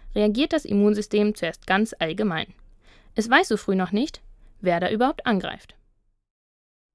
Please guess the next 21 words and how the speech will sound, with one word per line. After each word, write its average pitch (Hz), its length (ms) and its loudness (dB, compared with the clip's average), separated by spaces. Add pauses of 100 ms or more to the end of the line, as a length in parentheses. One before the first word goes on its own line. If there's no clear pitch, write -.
(540)
Es - 180 -2
schickt - 220 2
eine 220 180 6
Armee 196 260 6
von 190 200 -2
Fresszellen, 247 720 0 (300)
die 220 100 -2
alles 330 280 4
vernichten 254 440 2
sollen, 233 280 4 (280)
was 196 220 0
da 214 100 4
normalerweise 233 600 0
nicht 294 160 -2
hingehört. 180 600 2 (1300)
Darauf 208 500 6
hat 269 160 -2
Ebola 190 320 4
gewartet, 190 600 0 (260)
denn 190 160 2
Ebola 202 480 2